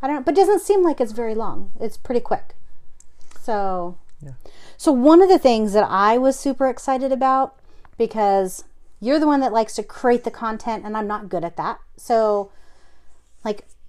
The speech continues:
Speaker 1: I get super excited about what I've been working on.
Speaker 2: Okay, what's that?
Speaker 1: So, we are working on our logos.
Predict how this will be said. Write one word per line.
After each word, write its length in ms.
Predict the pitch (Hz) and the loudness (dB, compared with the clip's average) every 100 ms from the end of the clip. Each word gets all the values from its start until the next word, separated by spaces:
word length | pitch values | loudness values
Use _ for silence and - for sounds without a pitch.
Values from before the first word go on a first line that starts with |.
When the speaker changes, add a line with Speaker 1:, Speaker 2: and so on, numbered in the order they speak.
| - - - 196 | -20 -20 -8 0
Speaker 1:
I 200 | 214 294 | 2 4
get 180 | 269 | 2
super 320 | 247 247 220 208 | 2 0 2 0
excited 640 | 190 - 190 185 180 190 180 - - | 0 0 0 0 -2 -4 -10 -20 -20
about 220 | 190 185 165 | -10 -8 -6
what 120 | - | -6
I've 140 | 185 | -4
been 140 | 185 165 | -4 -6
working 340 | 151 - - | -10 -12 -14
on. 200 | - - - | -16 -20 -14
Speaker 2:
Okay, 240 | 104 - 98 | -12 -10 -12
what's 200 | 104 - | -12 -12
that? 160 | - - - | -12 -14 -20
Speaker 1:
So, 440 | - - 247 - - - - - - - | -4 4 6 4 -2 -14 -14 -14 -18 -14
we 580 | 214 254 269 277 302 339 - - - - | -6 -4 -2 -4 -4 -6 -10 -12 -10 -6
are 100 | 220 | -4
working 400 | 208 196 214 214 | -2 -4 -6 -10
on 560 | 190 185 160 185 269 311 - - - - | -10 -10 -8 -8 -10 -10 -14 -18 -14 -8
our 160 | 190 | -8
logos. 580 | 165 170 - - - - | -6 -6 -8 -12 -14 -14